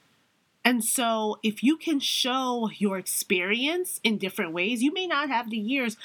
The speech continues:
but you may have the projects, you may have the references, you may have other things to back up your capabilities and your abilities. Let that be known and just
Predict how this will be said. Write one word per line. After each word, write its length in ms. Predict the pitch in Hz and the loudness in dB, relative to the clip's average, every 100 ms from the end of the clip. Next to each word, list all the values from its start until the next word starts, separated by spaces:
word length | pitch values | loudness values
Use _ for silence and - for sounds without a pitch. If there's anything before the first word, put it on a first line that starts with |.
| - - | -8 0
but 160 | 240 | 2
you 80 | 339 | 2
may 140 | 277 | 0
have 180 | 233 - | -2 -2
the 80 | - | -4
projects, 680 | - 190 233 233 285 269 - | 0 4 4 2 -2 -2 2
you 100 | 277 | 2
may 100 | 247 | 2
have 160 | 202 - | -2 -4
the 120 | 156 | -4
references, 840 | 175 220 - 277 262 294 277 262 - - - | 2 2 2 -4 -2 0 -2 -2 -8 -14 0
you 160 | 208 285 | 2 2
may 120 | 381 | 2
have 220 | 330 269 | 2 2
other 240 | 214 247 254 | -2 0 -2
things 360 | 240 240 233 - | 0 -2 0 -2
to 80 | |
back 380 | 196 180 202 208 - | 0 0 0 -2 -2
up 320 | 202 196 - 156 | 0 -2 -6 -6
your 80 | 170 | -4
capabilities 1040 | - 226 208 165 190 208 175 160 160 160 - - - | 0 0 0 -2 0 0 0 -2 -4 -6 -10 -20 -2
and 200 | 214 214 | 0 0
your 140 | 214 | -2
abilities. 800 | 190 165 175 185 160 151 151 - - _ _ _ - | -4 -4 -4 -2 -2 -4 -6 -10 -14 _ _ _ 0
Let 280 | 208 302 302 | 2 2 2
that 220 | 302 269 | 0 0
be 160 | 247 | -2
known 560 | 226 196 220 208 156 - _ - | 0 0 0 -2 -4 -12 _ -2
and 200 | 202 196 | 0 0
just 440 | 233 240 226 | 0 0 -2